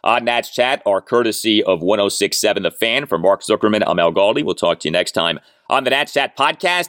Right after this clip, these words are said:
and we leave you now with a look back at the month that changed everything for the Nats, July twenty twenty-one. And today, on this installment of the podcast, we're looking back at a Nats win, a six four win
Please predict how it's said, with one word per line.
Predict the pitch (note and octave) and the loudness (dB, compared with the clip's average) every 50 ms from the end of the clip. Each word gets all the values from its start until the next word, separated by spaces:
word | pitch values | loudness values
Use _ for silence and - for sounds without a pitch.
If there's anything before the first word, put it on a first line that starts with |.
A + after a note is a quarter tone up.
| - B2 | -6 -6
and | A2+ G#2+ | -6 -4
we | G#2 | -2
leave | G#2+ A#2 B2+ F#2+ | 0 -2 0 0
you | A2+ A2 | -2 0
now | G#2+ A2+ B2+ C#3+ D3+ | 0 0 0 0 0
with | C#3 D3 | 0 0
a | |
look | G2+ A#2 - - | 0 -2 0 0
back | A#2+ A#2+ B2 C3+ D3+ - | 0 0 0 -2 -2 -2
at | - E3+ - | -2 -2 0
the | - | -2
month | F2 F2+ G#2 A2+ A#2+ A2+ | -2 0 0 0 0 -2
that | - - F2+ F2+ F#2 E2+ | -8 -4 0 0 0 0
changed | - - A2 G#2 G2+ F#2 - - | 0 -2 -2 -2 -2 -2 -2 -2
everything | A2 G2 G#2+ - G#2 G#2+ F#2 | 0 0 0 0 0 -2 0
for | - - G#2+ G2+ | 2 2 4 4
the | F#2+ | 4
Nats, | F#2 G2 A2+ C3 C3+ - | 2 2 0 -2 -2 -2
July | - F2 F2 F#2 G2 G2 G2+ F#2 - - _ _ _ _ _ | -2 0 2 2 4 2 2 0 -2 -8 _ _ _ _ _
twenty | - - B2+ B2 A#2+ A2+ | -2 0 2 2 2 0
twenty-one. | F2+ - A#2 A#2+ A2 G#2+ F#2+ F2 G#2+ A#2 A#2 B2 B2+ | -2 -2 0 0 0 0 0 2 2 2 2 2 2
And | A#2+ G#2 - - _ _ _ _ | 0 -2 -4 -6 _ _ _ _
today, | - B2 A2 D#3+ G#3 B3+ C4 A#3 F#3 D3+ C#3+ C3+ - | -4 -2 2 2 2 4 4 4 2 2 0 -2 -2
on | B2+ B2 A#2+ C3 | -2 0 0 0
this | F3+ F#3 - | 0 -2 -2
installment | D#3+ - - - B2+ A#2 A2+ G#2 G2+ | -2 0 2 2 2 2 2 0 -2
of | F#2+ | 0
the | - | 0
podcast, | G#2 G#2 G#2 G2+ - A#2 G#2+ G#2+ G#2+ G#2 - - | 0 0 0 0 0 0 0 2 0 0 -2 -2
we're | G2 A2 A2 | 0 2 2
looking | A2 C#3 G3+ - - F#3 C3+ G#2 | 4 2 0 0 -2 -4 -4 -2
back | E2+ A2+ C3 C#3+ C#3+ D3 C3+ - - - | -2 -2 0 0 -2 -2 -4 -6 -8 -6
at | - A2 G#2+ G#2+ A2 - - | -2 -2 0 0 0 -2 -2
a | G#2+ | -2
Nats | G#2 B2 D3+ F3+ - - | -2 -2 -2 -2 -4 -6
win, | G#2+ G#2 D3+ E3+ C3 E2+ D2+ - | -4 -2 -2 0 0 -2 -2 -2
a | G#2 G2+ | -2 -2
six | - - - D3 - - | -2 -2 -2 -4 -4 -4
four | - - D3 D#3+ E3+ C#3+ | -2 2 2 4 4 4
win | G#2+ G2 G2 F#2 - | 4 2 2 0 -2